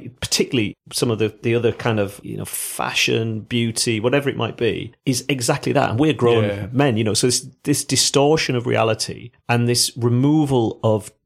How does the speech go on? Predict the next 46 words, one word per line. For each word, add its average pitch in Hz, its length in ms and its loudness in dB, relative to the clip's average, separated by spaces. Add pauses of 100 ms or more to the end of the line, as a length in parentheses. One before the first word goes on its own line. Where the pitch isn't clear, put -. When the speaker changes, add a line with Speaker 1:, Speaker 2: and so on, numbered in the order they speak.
(140)
Speaker 1:
the 107 480 -2
daily 139 340 4
gratitude 120 840 0
that 110 180 0
actually 110 240 -2
we're 123 120 4
trying 101 200 0
to 95 60 -6
talk 120 340 2
about 101 300 -4
with 107 100 -2
everything 107 560 -2 (360)
is 143 240 0 (200)
a 139 40 2
lot 170 120 6
of 185 40 2
the 165 60 2
social 156 420 2
channels 104 360 -2
run 113 180 -4
entirely 143 480 2
counter 139 500 -2
to 110 160 -4
that. - 320 -8 (220)
You 139 140 2
know, 120 80 2
it's 107 120 0
a - 80 -2
reason 156 480 2
probably 127 440 2
why 107 300 2
there 110 240 2
has 107 300 0 (140)
a 113 80 -2
rise 117 460 4
since - 360 0
almost, 143 420 2
you 135 60 2
know, 110 200 0
you 135 120 -2
can 120 240 -4
trace 160 380 2
it - 120 -8
to - 80 -2
day 110 320 2
dot 110 440 0